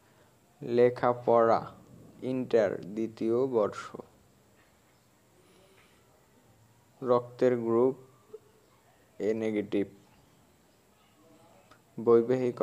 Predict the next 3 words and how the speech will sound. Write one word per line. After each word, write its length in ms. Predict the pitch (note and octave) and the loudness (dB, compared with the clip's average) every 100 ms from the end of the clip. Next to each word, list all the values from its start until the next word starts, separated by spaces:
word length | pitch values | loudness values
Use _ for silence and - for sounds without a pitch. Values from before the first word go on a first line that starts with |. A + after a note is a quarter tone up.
| A#2+ | 0
অবস্থা 400 | B2 B2 - B2 B2+ - G#2 | 0 -4 -2 -2 -2 -4 -6
অবিবাহিত। 640 | A2 A2+ A2 A2 G2+ G2 F#2 - - _ _ _ _ _ _ _ _ _ _ _ _ - _ - - _ _ | -2 -2 0 -2 -4 -8 -10 -12 -20 _ _ _ _ _ _ _ _ _ _ _ _ -20 _ -20 -20 _ _
পেশায় 500 | C3 B2+ - C3 C#3+ | 0 0 0 0 0